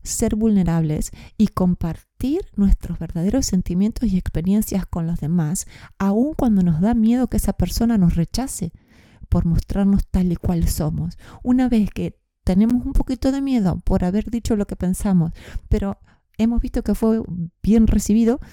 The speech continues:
vamos a ir desarrollando este músculo que nos va a dar coraje para la próxima vez que sintamos un poquito de miedo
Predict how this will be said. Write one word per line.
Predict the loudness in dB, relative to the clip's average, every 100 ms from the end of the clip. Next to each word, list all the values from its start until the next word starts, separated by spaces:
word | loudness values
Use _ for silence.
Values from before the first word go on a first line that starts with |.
| -10 0
vamos | 4 4 4
a | 2
ir | 2
desarrollando | 0 0 0 0 2 4 2
este | 2 2 4
músculo | 2 2 0 0
que | 0
nos | 0 0
va |
a |
dar | -2 -4
coraje | -6 -6 -4 -4
para | -4 -4
la | -4
próxima | 0 0 0 -4 -2 -2
vez | -2
que | -2
sintamos | -4 -2 -2 -2 -2
un | -4
poquito | -4 -4 -2
de | 0
miedo | 0 -2